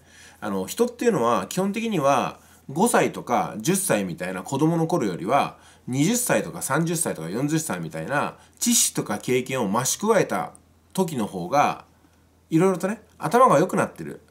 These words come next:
はずなんですよ。自由度もひ-、広がりますしね。当然お金の使い方も分かっていると思うんで、だから年を取れば取るほどみんな賢くなっていくはずですよね。皆さんもそう思いません？自分の人生振り返って、あの頃はバカだったなって思うことあると思うんですよ。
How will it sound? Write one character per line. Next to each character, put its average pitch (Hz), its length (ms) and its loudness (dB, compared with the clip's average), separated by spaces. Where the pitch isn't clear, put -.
は 131 100 -8
ず 123 120 -4
な 110 60 -2
ん - 20 -2
で 82 80 -8
す - 80 -14
よ。 - 80 -14
自 117 200 -2
由 180 140 4
度 107 80 2
も 76 140 -6
ひ-、 - 160 -16
広 120 240 -4
が 110 80 2
り 104 80 -4
ま 104 100 -4
す - 100 -6
し - 120 -8
ね。 202 140 -6
当 233 120 4
然 247 180 4
お 135 80 -4
金 131 240 0
の 127 320 -2
使 - 180 -2
い 120 60 2
方 113 220 -2
も - 180 -8
分 120 100 -2
か 127 120 -4
っ - 40 -14
て - 80 -12
い 80 40 -10
る - 60 -14
と 80 100 -16
思 76 160 -14
う - 20 -16
ん 73 80 -16
で、 135 340 -4
だ 120 80 -4
か 107 80 -2
ら 98 60 -4
年 202 340 2
を 226 80 4
取 160 180 2
れ - 0 -
ば 107 140 2
取 123 100 -4
る 110 100 -6
ほ 92 80 -8
ど 104 120 -2
み 170 160 0
ん 226 160 -2
な 214 160 2
賢 190 340 -2
く 196 100 -2
な 113 100 -2
っ - 40 -8
て - 140 -16
い - 20 -12
く 87 80 -16
は 87 140 -14
ず 90 100 -12
で 98 60 -8
す - 100 -10
よ 78 100 -14
ね。 165 240 -4
皆 190 160 -2
さ 202 80 0
ん 131 60 0
も 107 60 -6
そ 127 100 -4
う 127 40 -4
思 131 100 -4
い - 20 -4
ま 147 100 -2
せ 135 80 -4
ん？ - 100 -6
自 139 120 -6
分 165 120 4
の 165 60 0
人 185 160 -2
生 113 80 -4
振 95 100 -4
り 104 80 -4
返 104 200 -2
っ - 20 -8
て、 123 480 -2
あ 123 120 -4
の 135 80 0
頃 165 240 2
は 117 140 6
バ - 120 2
カ 175 80 2
だ 139 80 0
っ - 80 -12
た 117 80 -6
な 143 140 0
っ - 60 -6
て 117 60 -6
思 101 140 -4
う - 20 -6
こ 101 80 -12
と - 80 -6
あ 185 60 0
る 226 80 -8
と 151 60 -8
思 98 80 -6
う - 20 -8
ん - 20 -12
で - 60 -12
す - 60 -14
よ。 - 100 -18